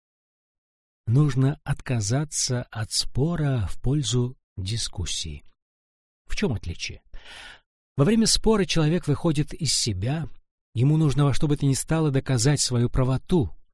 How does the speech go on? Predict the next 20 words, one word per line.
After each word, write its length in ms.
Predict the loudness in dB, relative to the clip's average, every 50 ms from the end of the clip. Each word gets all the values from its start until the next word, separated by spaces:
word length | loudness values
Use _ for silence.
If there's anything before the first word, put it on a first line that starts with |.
| _ _ _ _ _ _ _ _ _ _
Во 160 | -6 -4 -4
время 240 | -2 -4 -4 -6 -8
дискуссии – 800 | -8 -8 -8 -8 -6 -2 -2 -2 0 0 0 0 0 0 0 -2 -6 -10 -16 -20 _ _ _ _
вы 220 | 0 4 4 4
находитесь 760 | 4 4 0 0 0 0 0 0 -2 0 0 0 0 0 -2 -4 -8 _
в 140 | -4 0 2
равновесии, 960 | 4 4 4 4 4 2 2 2 0 -2 -2 -2 -2 -2 -2 -2 -2 -4 -6 -8 -12 -14 _ _ -20 -20 _ _ _ _
приводите 520 | 2 4 6 6 4 4 2 0 0 0
разумные 480 | 2 2 2 2 2 2 2 0 -2 -2
доводы, 520 | 0 0 0 0 0 0 0 0 0 -2 -4 -8 -12 -16 -20 -16 -6
можете 420 | -2 2 2 4 2 2 0 2 4
не 140 | 4 4 4
только 440 | 4 2 2 2 0 0 0 0
защищать 680 | 2 2 2 2 2 0 0 0 0 0 0 -2 -2 -2
свою 240 | -4 -6 -6 -6 -4
точку 320 | -6 -6 -6 -4 -4 -2
зрения, 500 | 0 2 2 2 2 2 2 4 4 4
но 160 | 4 4 4
и 180 | 4 2 0 -2
выслушать 800 | -4 -4 -2 -2 0 0 0 -2 -4 -4 -4 -6 -8 -8 -10 -12